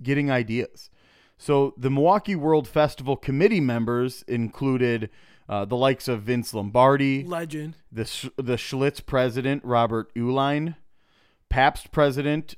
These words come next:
Speaker 1: James Wyndham, and Ben Marcus of Marcus Theaters. Uh, the committee originally proposed a ten-day festival in which events would span from polka to jazz music,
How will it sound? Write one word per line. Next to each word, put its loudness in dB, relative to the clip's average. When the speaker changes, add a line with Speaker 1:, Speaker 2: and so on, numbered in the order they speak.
Speaker 1:
James -2
Wyndham, -2
and 0
Ben 4
Marcus 2
of 2
Marcus 0
Theaters. -6
Uh, -12
the -8
committee 0
originally 0
proposed 0
a -2
ten-day -2
festival -4
in 0
which 0
events 0
would -4
span -2
from -4
polka 0
to -8
jazz -2
music, -2